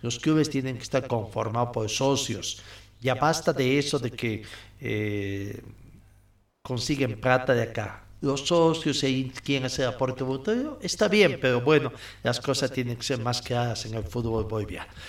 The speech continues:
El presidente, no sé si se llama el presidente, don Alejandro Gómez, creo que sí,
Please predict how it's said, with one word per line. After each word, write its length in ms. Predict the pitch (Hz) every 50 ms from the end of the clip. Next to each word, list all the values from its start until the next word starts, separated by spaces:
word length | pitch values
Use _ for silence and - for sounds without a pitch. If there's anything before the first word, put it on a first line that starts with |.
| - - - - - 175
El 80 | 185
presidente, 1000 | 180 - 208 196 - - 202 175 220 214 165 127 117 - 143 143 147 - - - -
no 140 | 104 107 110
sé 160 | - - 151
si 60 | -
se 80 | - 120
llama 180 | 113 113 113 123
el 220 | 117 - - 117
presidente, 680 | 117 - - 110 - - 120 120 117 117 - 123 113
don 260 | 107 107 107 104 104 104
Alejandro 540 | 104 110 104 - 135 127 123 131 139 131
Gómez, 320 | 127 127 117 113 127 123 -
creo 240 | - 127 123 123 -
que 80 | 135
sí, 260 | 123 - 127 113 -